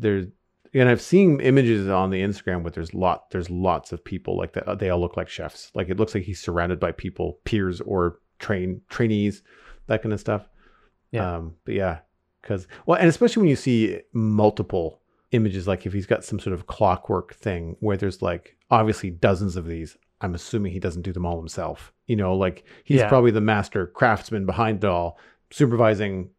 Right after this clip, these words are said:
Speaker 1: showing people how to do one, but it's like, "Okay, for this party, we need to make four hundred of these." <laughs> "So you six are gonna help me," <laughs> sort of deal.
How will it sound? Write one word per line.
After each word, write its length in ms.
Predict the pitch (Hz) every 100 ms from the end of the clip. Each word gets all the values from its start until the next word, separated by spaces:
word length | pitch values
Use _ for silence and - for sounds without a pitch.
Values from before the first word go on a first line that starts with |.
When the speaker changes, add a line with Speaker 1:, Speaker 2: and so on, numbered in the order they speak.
| _ _ _
Speaker 1:
showing 320 | - 156 139 120
people 180 | 117 101
how 80 |
to 80 | 92
do 160 | 98 143
one, 120 | 120
but 120 | 104 101
it's 80 |
like, 80 | 110
"Okay, 420 | 131 117 104 98 - - _
for 140 | -
this 160 | 123 170
party, 320 | - 117 110
we 160 | 110 107
need 160 | 107
to 60 | 104
make 240 | 107 107
four 240 | - 131 123
hundred 240 | 139 110
of 100 | 90
these." 320 | 90 85 143 - - - - -
<laughs> 400 | 202 190 - 208
"So 460 | - - 151 113 - - -
you 220 | 139 160
six 420 | 160 196 190 - -
are 80 | 123
gonna 160 | 127 120
help 220 | 127 117
me," 200 | 110 92 - -
<laughs> 220 | - -
sort 220 | 151 156 123
of 80 |
deal. 280 | 110 104 92